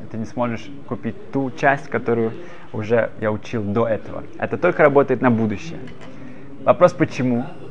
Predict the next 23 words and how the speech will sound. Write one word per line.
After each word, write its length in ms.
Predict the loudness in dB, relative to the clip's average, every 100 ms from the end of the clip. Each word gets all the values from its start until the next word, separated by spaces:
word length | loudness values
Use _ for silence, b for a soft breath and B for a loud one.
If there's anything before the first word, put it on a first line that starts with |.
| -12 -8 2
Да, 160 | 2
если 300 | 2 0 4
это 160 | 4 6
можно 560 | 8 8 8 4 2 4
как-то 300 | 2 4 4
с 280 | 4 2 0
этим, 500 | 0 0 0 -2 -4 -8 B B B -6
эм, 560 | 0 2 4 2 0 -2 0
торговать 520 | 4 8 8 8 4 -12 -10
своими, 360 | -6 -4 -2 -4
своими, 540 | -2 -2 0 -2 -4 -8 -10 -8
э, 220 | -6 -6
мицвот, 520 | -4 -6 0 2 2
тогда 220 | 2 2 0
почему 320 | 0 -2 0
это 100 | 4
работает 280 | 6 4 6
только 220 | 2 2
впе-, 340 | -6 -6 -4
на, 280 | -4 -4 -4
наперёд, 560 | -4 -4 -2 2 4 4
а 60 |
не 260 | 2 2 0